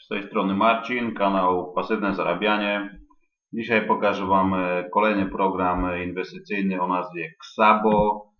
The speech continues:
Naprawdę kolejny sprawdzony program, e, wypłaca.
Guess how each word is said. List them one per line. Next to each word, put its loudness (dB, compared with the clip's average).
Naprawdę 2
kolejny 0
sprawdzony 0
program, 4
e, 2
wypłaca. 2